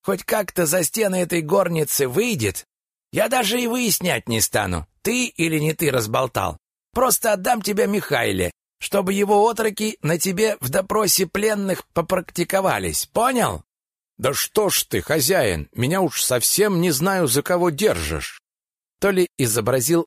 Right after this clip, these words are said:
оскорбленную невинность, то ли искренне обиделся Осьма. «Понял или не понял?» «Да понял я, хозяин, понял. Вот тебе святой истинный крест». «Тьфу на тебя, Осьмуха!» Корней поморщился, будто съел что-то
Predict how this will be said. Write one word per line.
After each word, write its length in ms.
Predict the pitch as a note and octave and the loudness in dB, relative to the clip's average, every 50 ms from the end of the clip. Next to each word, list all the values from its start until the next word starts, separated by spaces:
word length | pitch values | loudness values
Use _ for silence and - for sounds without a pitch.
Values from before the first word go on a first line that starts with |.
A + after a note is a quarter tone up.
| - _ | -2 _
оскорбленную 880 | A#2 G#2 - - - C3+ B2+ A#2 A2 C3+ D#3 D#3 D3 C#3+ C3+ C3 B2+ B2 | -4 -2 -2 -2 0 -2 0 0 0 0 0 0 0 0 -2 0 0 0
невинность, 800 | A#2 A2+ B2 F3 G3+ G3 F#3+ F#3 F3+ F3 E3 - - - - - | 0 0 0 0 0 0 0 0 0 -2 -2 -4 -4 -6 -8 -4
то 120 | - F3+ G3 | -2 -2 0
ли 200 | F3+ E3+ E3 - _ | 2 0 0 0 _
искренне 600 | - D3 C#3+ - - - D3+ D3 D3 D3 C#3+ C3+ | -2 -2 -2 -2 -2 -4 -4 -2 0 0 0 0
обиделся 640 | B2+ B2 A#2+ B2+ B2+ C3 B2 A2 - - A#2+ A2+ - _ | 0 0 0 -2 0 0 0 0 0 0 0 -2 -2 _
Осьма. 560 | - A2 G#2 - - - E2+ E2+ D#2 D2+ E2 - _ _ _ _ _ _ _ _ _ _ | -4 -4 -2 -2 -4 -4 -4 -4 -4 -6 -8 -12 _ _ _ _ _ _ _ _ _ _
«Понял 440 | - A3 A#3+ C4 C4+ C#4 C#4 C4 B3 | 0 0 2 2 0 0 0 0 0
или 340 | - - A3+ A#3 A#3+ A#3+ A#3+ | -2 -2 -2 -2 0 0 0
не 140 | A#3 B3 A3+ | 0 0 -2
понял?» 580 | - G3 G#3 C3+ - A2 G2 E2+ D2+ C2 - _ _ _ _ _ | 0 2 2 2 2 0 -2 -2 -2 -4 -8 _ _ _ _ _
«Да 180 | - D#2+ A2+ A#2 | -2 -2 -2 -2
понял 440 | - - E3 A3 B3 A#3+ A#3 A3 G3 | 0 2 4 4 4 4 4 4 4
я, 200 | D#3 C#3 B2 G2 | 4 2 0 0
хозяин, 580 | - - C3+ A#2+ - C#3+ A#2+ F#2 F2 D#2 D2 - | 2 0 0 2 2 2 2 2 2 -2 -4 -2
понял. 480 | - F3 A3+ B3 G#3+ C#3+ F#2+ D2 C#2+ - _ _ _ | 2 2 2 4 2 2 0 -2 -6 -10 _ _ _
Вот 220 | - A2+ F3 G#3+ - _ - | -2 -2 -2 -2 -4 _ -6
тебе 240 | - C#3+ C#3+ G3 | -4 0 2 2
святой 420 | - - C#3 C#3+ C3 - E3+ F#3+ - - _ | 2 2 2 0 0 2 2 0 0 0 _
истинный 500 | A#2 D3+ E3 - - - E3+ D#3 D#3 D3 | 0 0 0 0 0 0 0 0 0 -4
крест». 520 | - - F#2+ F2+ E2+ D#2 - - - - _ _ _ _ _ _ _ _ _ _ _ _ | -4 -4 -2 -2 -2 -2 -4 -6 -8 -12 _ _ _ _ _ _ _ _ _ _ _ _
«Тьфу 220 | - - F4+ E4+ C#4 | -2 0 2 2 2
на 140 | A3+ G3 | 2 0
тебя, 380 | D3 - D#3+ D3 B2 A2+ A2 A2+ | 0 -2 -2 -2 0 -2 0 0
Осьмуха!» 600 | A#2 A#2 - - B2 A2+ G#2 F2+ - E2+ D2+ D2 - _ _ _ _ _ _ _ _ - | 0 0 0 0 0 0 0 -2 -4 -6 -8 -8 -10 _ _ _ _ _ _ _ _ -2
Корней 400 | - C3+ C3+ D3+ F#3+ G3+ F#3 D3 | -2 0 0 2 2 2 0 0
поморщился, 840 | - B2+ A#2+ C#3 F3 G3+ G3 D3+ - - E3+ D#3 - - E3+ D#3+ | 0 -2 0 2 2 2 2 0 0 0 0 2 2 2 2 0
будто 460 | C3+ A#2+ C3 D#3+ C#3 - _ - C#3 B2+ | 0 2 0 -2 -2 -2 _ -4 -2 -2
съел 340 | - - - D3 D#3+ C#3 | -2 -2 0 0 0 0
что-то 420 | B2 - - - C3+ - - C3 | 0 -2 -2 -2 -2 -2 -2 -4